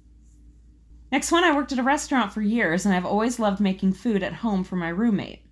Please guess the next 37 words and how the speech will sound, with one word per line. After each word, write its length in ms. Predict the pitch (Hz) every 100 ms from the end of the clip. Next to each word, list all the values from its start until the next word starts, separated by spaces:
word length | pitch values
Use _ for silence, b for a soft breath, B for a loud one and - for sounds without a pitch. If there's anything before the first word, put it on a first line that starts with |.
| -
One 220 | 208 262
morning, 380 | 247 202 220 220
out 120 | 196
of 60 | 220
the 60 |
blue, 260 | 220 208 180
my 140 | 202
roommate 400 | 185 220 240 240
wanted 260 | 180 185 196
to 100 | -
make 220 | 202 160 269
me 120 | 339
breakfast, 640 | 185 156 - 180 - -
which 220 | 214 -
was 160 | 240 -
a 40 |
nice 300 | 240 170 185
gesture. 480 | - 285 - 147 - - b b b b b -
I 80 | 226
didn't 220 | 320 302
want 160 | 277
to 100 | 247
intervene, 560 | 208 208 185 196 160 196
so 160 | 196 214
I 140 | 220
let 180 | 220 220
him 240 | 240 226
do 200 | 196 190
everything 720 | - 185 214 220 208 196 202
and 160 | 185 180
just 260 | 190 190 -
peeked 240 | 208 -
over 280 | 170 170 170
from 220 | 185 180
time 280 | 175 156 160
to 100 | 180
time. 400 | 185 143 -